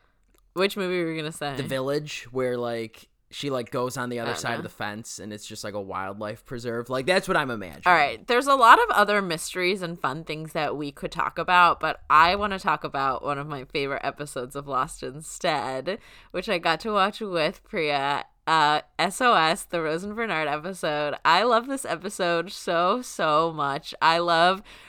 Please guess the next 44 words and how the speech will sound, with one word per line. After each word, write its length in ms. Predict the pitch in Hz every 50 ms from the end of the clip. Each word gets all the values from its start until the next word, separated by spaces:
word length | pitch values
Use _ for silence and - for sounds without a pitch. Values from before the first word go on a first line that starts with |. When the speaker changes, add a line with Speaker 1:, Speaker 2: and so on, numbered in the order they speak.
| - -
Speaker 1:
Rose 220 | 185 185 180 180 190
and 120 | 185 175
Bernard's 420 | 170 170 165 156 143 139 160 -
story. 560 | - - - 240 220 226 233 233 233 240 233 -
I 140 | - 175
love 240 | 160 156 160 160 165
that 180 | 190 160 - -
they 140 | 170 156 156
met, 500 | 151 156 170 165 151 156 175 190 - - _ _ -
you 140 | - 180 165
know, 200 | 143 139 147 147
later 360 | 147 143 143 143 156 151 156
in 200 | 147 143 139 139
life 380 | 131 123 135 147 165 208 -
and, 180 | - 139 139 135
and 220 | - 131 147 151
found 340 | - 143 127 131 139 147 147
this 160 | 151 160 -
love 200 | 143 123 123 -
connection. 340 | - 196 175 160 175 - -
Like, 140 | 160 143 -
you 100 | 139 143
think 220 | - 156 143 151
they're 120 | - 151 143
an 60 | 139
old 220 | - 127 135 135
married 300 | 135 127 127 135 131 135
couple 300 | - 185 170 - 180 175
and 120 | 170 143 135
then 140 | 131 131 135
reveal, 440 | 147 156 147 143 143 151 160 165
no, 320 | 165 175 190 214 269 294 247
they 180 | 190 185 180
actually 380 | 170 139 160 175 - - 208 208
just 220 | 180 190 202 -
met 180 | 196 185 185 -
six 240 | - - 185 185 -
months 240 | 180 202 - - 254
ago 240 | 190 160 151 147
and 100 | 143 147
this 160 | 143 165 - 202
is 120 | 202 180
their 160 | 185 180 196
honeymoon. 640 | 180 175 196 254 254 185 156 143 131 135 139 147